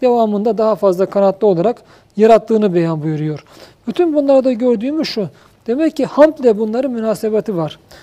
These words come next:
Şunu anlıyoruz. Bir, yani hamd demek, daha önce de zikredildiği üzere,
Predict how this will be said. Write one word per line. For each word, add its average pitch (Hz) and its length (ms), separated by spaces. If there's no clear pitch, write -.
Şunu 285 200
anlıyoruz. 165 580
Bir, 247 260
yani 220 220
hamd 285 480
demek, 220 420
daha 262 200
önce 220 180
de 214 100
zikredildiği 208 580
üzere, 180 420